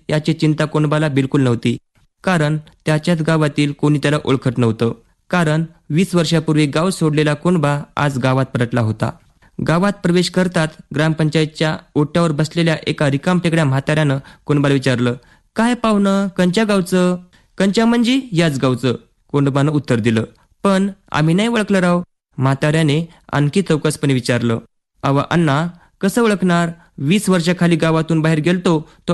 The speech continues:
आजच आलो. मी संपाचा कोंडू," कोंडोबानं काहीसं संतापतच उत्तर दिलं. "बरं, बरं, इतक्या दिवस कुठं होता रे कोंडू?" म्हाताऱ्यानं कपाळावर हात लावत म्हटलं. "हे बघा अण्णा, डोक्यावरचं घरी टेकून आल्यावर सांगलं तर जमल का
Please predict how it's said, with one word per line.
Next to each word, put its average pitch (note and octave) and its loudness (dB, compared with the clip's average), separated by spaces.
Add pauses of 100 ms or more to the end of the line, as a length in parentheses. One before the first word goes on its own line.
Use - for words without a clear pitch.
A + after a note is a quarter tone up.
(140)
आजच D#3 0
आलो. A#2+ 0 (380)
मी F#3+ 2 (160)
संपाचा D3 -2
कोंडू," B2+ 0 (440)
कोंडोबानं D#3 0 (340)
काहीसं D3+ 0
संतापतच D3+ 0
उत्तर B2 -2
दिलं. A2 0 (320)
"बरं, E3+ 2
बरं, F3 2
इतक्या G3+ 0
दिवस F#3+ 0
कुठं F3+ 0
होता A3+ 2
रे G3+ 0
कोंडू?" F#3 2 (320)
म्हाताऱ्यानं D3+ 0
कपाळावर D3+ -2
हात C3+ -4
लावत C#3 0
म्हटलं. A#2 0 (420)
"हे E3 4
बघा E3 2
अण्णा, D3 0 (320)
डोक्यावरचं D#3 0
घरी D3+ 2
टेकून D#3 0
आल्यावर D#3+ 0
सांगलं D#3+ 0
तर E3+ 2
जमल F3+ 2
का E3+ -2